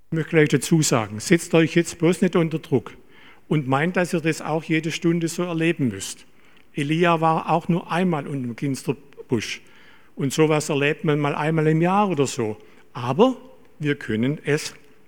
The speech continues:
erleben. Dazu auch die andere Geschichte. Man muss ja immer zwei Geschichten erzählen. Ein junger Mann im Frühjahr war auch bei mir in der Beratung.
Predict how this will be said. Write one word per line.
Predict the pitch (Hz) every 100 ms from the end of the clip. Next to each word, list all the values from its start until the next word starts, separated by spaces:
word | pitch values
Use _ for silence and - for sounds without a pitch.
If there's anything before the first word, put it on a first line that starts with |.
| - - -
erleben. | 170 190 247 240 120 - - - - - - - - -
Dazu | 165 - 233
auch | 135 226 -
die | 220
andere | 226 269 254 202
Geschichte. | 151 - 156 - 143
Man | 147
muss | 180 226
ja | 214
immer | 226 208
zwei | - 131 139
Geschichten | 143 - 131 - 123
erzählen. | 113 - 113 104 98 - - - - - - - - - -
Ein | 165 175
junger | 214 202
Mann | 190 247
im | 214
Frühjahr | - 185 214 233 254 214 - - - - - - - -
war | 196 160 185
auch |
bei | 196 160
mir | 165 196
in | 175
der | 151
Beratung. | 139 143 214 233 254